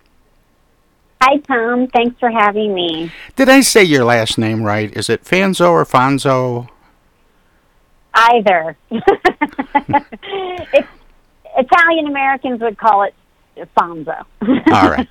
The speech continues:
Speaker 2: Well, we'll go with Fonzo. I, I'm just, I'm so terrible with names, and thank you for bearing with me on that.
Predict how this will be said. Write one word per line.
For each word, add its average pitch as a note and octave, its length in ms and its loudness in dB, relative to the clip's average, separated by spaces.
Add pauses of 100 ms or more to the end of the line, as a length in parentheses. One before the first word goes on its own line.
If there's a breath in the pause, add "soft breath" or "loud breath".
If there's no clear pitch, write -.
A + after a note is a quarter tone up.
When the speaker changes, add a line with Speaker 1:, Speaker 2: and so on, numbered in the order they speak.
(360 loud breath)
Speaker 2:
Well, B2 240 2
we'll D3 140 6
go C#3 180 6
with B2 220 4
Fonzo. G#2 560 -2
I, C3 320 0
I'm B2 160 -2
just, - 440 -4
I'm A2 200 -4
so E3+ 240 0
terrible A2+ 580 0
with G2 220 -6
names, F#2+ 400 -6
and F#2 120 -10
thank G#2 300 -6
you G2 80 -6
for F2+ 160 -10
bearing F2 400 -6
with F2+ 240 -10
me E2+ 160 -10
on E2+ 240 -12
that. F2 240 -8